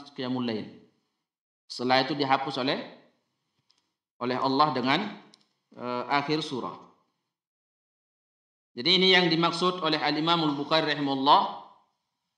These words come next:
Beliau ingin membantah sebagian ulama yang mewajibkan Qiyamul Lail. Karena ada sebagian kecil ulama mengatakan sholat Qiyamul Lail itu wajib. Ya. Ini dibantah oleh Al-Imam Al-Bukhari rahimahullah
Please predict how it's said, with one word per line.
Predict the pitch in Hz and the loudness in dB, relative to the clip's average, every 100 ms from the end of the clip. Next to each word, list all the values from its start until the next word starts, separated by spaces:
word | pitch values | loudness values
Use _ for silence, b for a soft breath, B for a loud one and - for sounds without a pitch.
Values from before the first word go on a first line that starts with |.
| _ | _
Beliau | 127 139 160 160 | -4 2 2 4
ingin | 156 | 2
membantah | 151 139 143 135 156 170 170 | 2 2 2 2 4 4 2
sebagian | 143 135 135 139 | -2 -2 0 0
ulama | 139 135 135 151 | 2 2 2 2
yang | 143 143 175 | 2 2 0
mewajibkan | 151 143 143 139 143 - 151 156 151 | 0 2 4 4 0 0 2 2 0
Qiyamul | 139 135 135 135 | 0 2 2 4
Lail. | 131 113 - - _ _ _ _ _ - | 2 0 -6 -16 _ _ _ _ _ -12
Karena | 98 143 | 0 2
ada | 151 | 2
sebagian | 143 139 131 143 139 123 - | 0 -2 0 2 2 0 -4
kecil | 165 - 160 147 | -8 -2 -2 2
ulama | 147 143 165 | 2 2 0
mengatakan | 156 143 139 139 170 | 0 -2 -2 -2 -2
sholat | 160 156 156 - - - _ _ _ _ _ _ | 0 2 2 0 -12 -20 _ _ _ _ _ _
Qiyamul | 131 143 147 | -4 0 2
Lail | 151 175 | 0 0
itu | 170 | 2
wajib. | 185 151 147 - - _ _ _ _ _ _ _ | 2 2 -4 -8 -20 _ _ _ _ _ _ _
Ya. | 123 160 - - - _ _ _ _ _ | -2 -2 -4 -14 -20 _ _ _ _ _
Ini | - 135 | -12 -6
dibantah | 135 139 135 147 | -2 -2 -2 0
oleh | 127 156 175 - - 117 | 0 -2 -4 -12 -18 -12
Al-Imam | 113 113 135 143 147 - | -8 -6 -4 -4 -8 -14
Al-Bukhari | 117 117 117 123 123 117 | -14 -14 -10 -6 -6 -8
rahimahullah | 117 113 113 113 147 190 - | -10 -10 -8 -2 0 0 -4